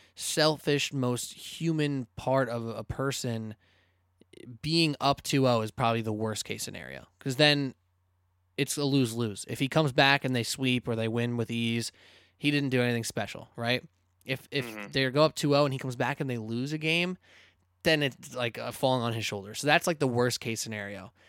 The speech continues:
Speaker 1: From the absolute selfish, most human place, again, if they're down oh two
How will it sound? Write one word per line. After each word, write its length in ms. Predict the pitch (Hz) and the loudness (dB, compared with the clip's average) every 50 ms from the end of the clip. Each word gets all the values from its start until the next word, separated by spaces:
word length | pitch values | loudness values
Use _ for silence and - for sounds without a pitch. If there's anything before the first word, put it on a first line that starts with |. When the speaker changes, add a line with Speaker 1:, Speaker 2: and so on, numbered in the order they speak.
| _ _ _ _ _ | _ _ _ _ _
Speaker 1:
From 220 | - 151 151 147 | 2 2 2 4
the 100 | 147 151 | 4 4
absolute 380 | 147 151 156 - - 151 143 - | 4 4 2 0 0 -2 -2 0
selfish, 340 | - - 135 127 - 131 - | 2 2 2 2 0 -2 -2
most 200 | 139 131 117 - | -2 -2 -2 -2
human 260 | - 139 131 127 120 - - _ _ _ _ - | -2 -2 -2 -2 -2 -4 -6 _ _ _ _ -12
place, 320 | - - 135 127 113 - - - | -6 -2 -2 -2 -2 -2 -6 -10
again, 500 | 120 117 123 135 147 139 123 113 117 110 _ _ _ _ _ _ _ | -8 -4 0 0 2 2 0 -2 -4 -8 _ _ _ _ _ _ _
if 180 | - 139 - - | -10 -8 -4 0
they're 160 | 143 131 123 | 0 0 0
down 320 | 113 131 131 139 139 139 127 | 2 2 2 2 2 0 0
oh 140 | 113 120 117 | -2 -4 -4
two 600 | - - - 165 202 190 143 120 107 107 101 | -4 0 2 4 6 6 6 4 2 -2 -4